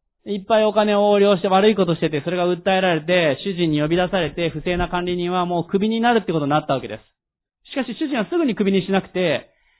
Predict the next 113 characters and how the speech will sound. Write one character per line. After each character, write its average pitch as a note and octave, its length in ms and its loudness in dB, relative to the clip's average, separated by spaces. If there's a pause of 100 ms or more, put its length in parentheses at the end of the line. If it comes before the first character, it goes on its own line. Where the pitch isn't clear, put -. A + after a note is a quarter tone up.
え C#3 280 -2
ー、 D3 40 -2
い D#3+ 40 -2
ろ G3+ 100 4
い G#3 60 4
ろ G#3 80 2
書 G3+ 100 -2
類 G3+ 160 2
と A3 80 -2
か D#3+ 80 2
を D3 40 2
提 G#3+ 280 2
出 A#3 80 -6
し G3+ 40 -10
て C4+ 100 -2
か A#3+ 80 0
ら F#3 140 4
あ - 20 -
な F#3 80 2
た E3+ 80 6
を D3+ 40 0
ク E3 100 -2
ビ D#3 80 0
に D#3+ 100 -2
し E3 80 -4
ま E3 120 2
す E3 60 -14
か D#3 100 0
ら E3+ 100 4
っ - 60 0
て - 60 -8
言 C3+ 80 -6
っ - 40 -18
た C3 80 0
わ B2+ 100 0
け B2 60 -6
で G#2+ 100 -10
す。 - 20 -20 (720)
じ F3 60 2
ゃ D#3 60 6
あ D3+ 100 -2
書 G3 120 4
類 A3 180 6
を A#3 60 6
出 B3+ 160 6
す B3+ 60 -6
ま A#3 100 6
で G#3 80 6
の F#3 80 4
間 F3+ 200 2
に D#3+ 120 0
好 - 100 -12
き A3+ 120 -8
勝 G3 180 0
手 E3 80 -4
や D3+ 140 4
っ C#3+ 100 -14
て F3+ 80 -2
や E3+ 120 4
ろ F3 140 4
う E3 60 -2
と E3 60 -4
い D3+ 60 0
う - 20 -2
か B2+ 100 -2
で A2+ 120 -6
す A#2+ 40 -18
ね、 C3+ 340 -2
こ D#3 100 -6
の D3+ 100 -4
不 - 140 -14
正 D#3+ 100 -4
な D#3 140 -4
管 D#3 160 -2
理 D3+ 100 -2
人 D3+ 160 -4
は F3+ 280 0
何 D#3+ 260 0
人 C#3 180 -2
か B2+ 160 0
お B2+ 60 -2
金 D3 180 -2
を D3 80 -2
貸 C#3+ 160 -6
し - 40 -18
て D#3 60 -4
た C#3 140 -2
人 C3 100 -4
た B2 80 -6
ち - 60 -14
の D#3+ 300 -4 (320)
そ C#3 80 -4
の C#3 60 -4 (100)
債 G#3+ 180 -2
務 D3 180 -4
を D#3 160 0
無、 F3 840 -4
無 E3 160 0
料 G3 220 4
に G3+ 100 -2
し - 40 -8
た G3+ 60 -4
と E3+ 80 -4
い - 20 -8
う - 20 -8
か B2+ 100 -6
削 E3+ 240 0
っ F#3+ 120 -4
た F#3 120 2
ん C3 40 -2
で A2+ 140 -8
す - 60 -10
ね。 C3 240 -8